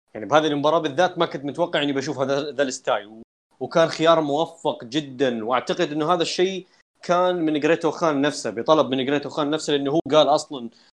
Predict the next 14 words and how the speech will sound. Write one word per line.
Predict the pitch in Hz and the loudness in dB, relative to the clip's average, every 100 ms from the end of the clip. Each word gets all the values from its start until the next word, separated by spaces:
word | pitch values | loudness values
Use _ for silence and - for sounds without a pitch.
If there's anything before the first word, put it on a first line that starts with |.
| - | -20
في | - 131 123 123 123 135 | -8 -4 -2 0 0 0
أحد | - 139 | 0 -2
تغريداته | - 135 123 120 139 147 147 113 | 0 -2 0 2 4 4 2 -2
قبل | 123 131 120 | -2 -2 -2
فترة | 156 151 156 | -4 -2 -4
إنه | 139 127 | -2 0
يبغى | 147 131 131 | 0 2 2
يلعب | 143 120 120 | 4 4 0
نزال | 117 113 131 120 | 0 2 2 0
بقوانين | - 127 120 120 127 117 | -6 -2 0 0 -2 -4
يو | |
دي | 110 113 | -4 -6
بي | 107 110 | -4 -8
اف. | 98 _ | -10 _